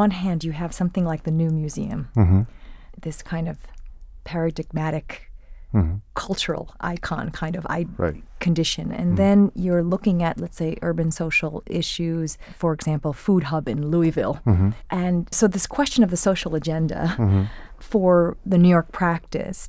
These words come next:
Speaker 1: is it conscious for you?
Speaker 2: I
Speaker 1: How, where
Speaker 2: think
Speaker 1: do you think it's going?
Speaker 2: I think we wanna make it very conscious. So we are also doing a lot of public space design. So we're doing this Bridge Park in D C. We're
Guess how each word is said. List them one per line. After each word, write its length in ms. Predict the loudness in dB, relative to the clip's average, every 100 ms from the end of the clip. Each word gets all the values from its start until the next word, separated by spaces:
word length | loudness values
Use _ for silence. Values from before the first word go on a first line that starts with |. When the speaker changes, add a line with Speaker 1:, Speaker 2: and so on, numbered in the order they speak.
| 4
Speaker 1:
is 140 | 4
it 100 | 4
conscious 420 | 4 2 2 -2
for 160 | 0 -2
you? 360 | 0 0 -2 2
Speaker 2:
I 100 | 2
Speaker 1:
How, 100 | 6
where 80 | 8
Speaker 2:
think 80 | 10
Speaker 1:
do 40 |
you 80 | 10
think 180 | 8 6
it's 140 | 4
going? 340 | 4 4 2 -4 -8 -14 0
Speaker 2:
I 120 | 0
think 320 | 6 6 6
we 360 | 8 8 8 8
wanna 380 | 6 6 8 10
make 400 | 10 8 6 4
it 120 | 2
very 180 | 6 6
conscious. 560 | 6 2 2 2 -2 -2
So 240 | 6 8
we 160 | 10 10
are 120 | 8
also 340 | 6 4 4
doing 380 | 4 8 8 10
a 20 |
lot 140 | 8 6
of 80 | 4
public 340 | 2 2 0
space 460 | -4 -2 0 0 0
design. 580 | -2 0 0 2 0
So 240 | -4 0 2
we're 260 | 4 4 6
doing 260 | 6 6 6
this 320 | 4 0 -12
Bridge 340 | 4 4 4 -4
Park 380 | 2 4 6 2 -4
in 220 | 0 2 2
D 160 | 2
C. 480 | -2 -2 0 0 -2
We're 300 | 0 2 2